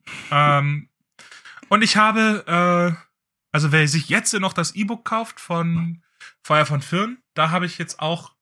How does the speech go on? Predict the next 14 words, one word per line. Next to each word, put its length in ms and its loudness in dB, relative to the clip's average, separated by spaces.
äh, 200 -4
an 140 -2
einer 260 -4
Stelle 260 -6
das 180 -6
Interrobang 480 -6
eingesetzt, 560 -8
weil 220 0
da 160 2
habe 160 2
ich 140 -4
nämlich 380 -2
Fragezeichen, 640 -2
Ausrufezeichen 840 -6